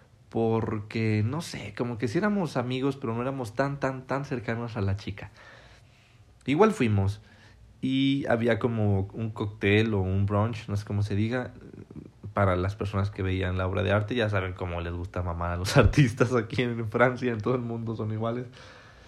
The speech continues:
Este, pero estuvo chido y había como juguitos, vino, cerveza, etcétera.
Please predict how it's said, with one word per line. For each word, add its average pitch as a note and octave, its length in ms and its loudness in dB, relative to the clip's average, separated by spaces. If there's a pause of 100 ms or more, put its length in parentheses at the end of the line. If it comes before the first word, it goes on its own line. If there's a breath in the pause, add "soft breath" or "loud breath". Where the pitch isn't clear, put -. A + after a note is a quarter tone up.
(480 loud breath)
Este, G#2+ 720 4
pero G2+ 1120 2
estuvo D3 300 4
chido D#3+ 500 2
y A#2 180 2
había A2 340 2
como A2+ 220 -2
juguitos, G#2 760 2
vino, G2 480 2
cerveza, F#2 640 -2 (1000 loud breath)
etcétera. F#2+ 640 -2